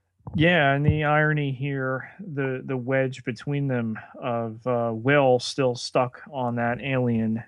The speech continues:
planet, and Fitz trying to find the way back here, but, uh, you know, he's all upset that, uh, his stuff's been dropped here. He calls these guys idiots. Simmons wants him, of course,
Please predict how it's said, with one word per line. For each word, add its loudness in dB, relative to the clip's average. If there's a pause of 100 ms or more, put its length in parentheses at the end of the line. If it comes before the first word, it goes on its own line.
(200)
planet, 2 (800)
and 2
Fitz 2
trying 0
to -12
find -2
the -4
way -2
back 0
here, -4
but, -8
uh, -2 (600)
you 0
know, 0 (460)
he's 0 (380)
all 6
upset 2 (220)
that, -2 (160)
uh, 2 (120)
his 0
stuff's 2
been 0
dropped 2
here. 0
He -6
calls -6
these -10
guys -8
idiots. 2
Simmons -8
wants -10
him, -10
of -16
course, -14